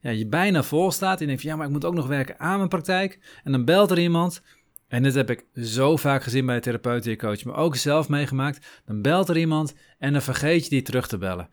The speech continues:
En dan vergeet je die weer terug te bellen. Dan komt het er weer niet goed uit om terug te bellen. En tegen de tijd dat je hem eindelijk terugbelt, heeft hij al een, een concurrent van jou gevonden. En dat is ook weer een onbewust trucje hoe je jezelf voorkomt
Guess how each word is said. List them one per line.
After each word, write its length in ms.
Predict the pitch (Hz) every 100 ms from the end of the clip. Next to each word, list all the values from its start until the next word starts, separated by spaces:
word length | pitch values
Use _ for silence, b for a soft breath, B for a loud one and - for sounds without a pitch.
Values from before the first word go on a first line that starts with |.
| b b
En 80 | 127
dan 100 | 135
vergeet 260 | 151 147
je 60 | 135
die 140 | 151
weer 260 | 139 147 151
terug 200 | 120 104
te 80 | 101
bellen. 160 | 101
Dan 80 | 117
komt 160 | 151 151
het 120 | 147
er 60 |
weer 180 | 143 175
niet 120 | 175
goed 160 | - 123
uit 220 | 117 113
om 80 | 107
terug 200 | 104 101
te 100 | -
bellen. 200 | 101 101
En 100 | 120
tegen 260 | 180 170 156
de 60 |
tijd 160 | 190 190
dat 100 | 180
je 60 | 165
hem 80 |
eindelijk 260 | 151 147 120
terugbelt, 580 | 160 180 175 175 165 B B B
heeft 280 | 113 143 -
hij 100 | 147
al 160 | 135
een, 220 | 127 127 - _ _
een 240 | 123 123
concurrent 640 | - 139 135 123 120 120 -
van 120 | 104
jou 140 | 98
gevonden. 500 | 98 92 95 87 87 _ _ _ _ _ _ _ _ _ _ _ _
En 200 | 127 127
dat 120 | 156
is 260 | 160 - -
ook 260 | 160 202
weer 180 | 190 170
een 180 | 143 147
onbewust 580 | 190 202 202 165 147 -
trucje 360 | 165 180 185 165
hoe 200 | 160 147
je 80 | 135
jezelf 440 | 113 131 147 156
voorkomt 800 | - 143 123 - 160 170 160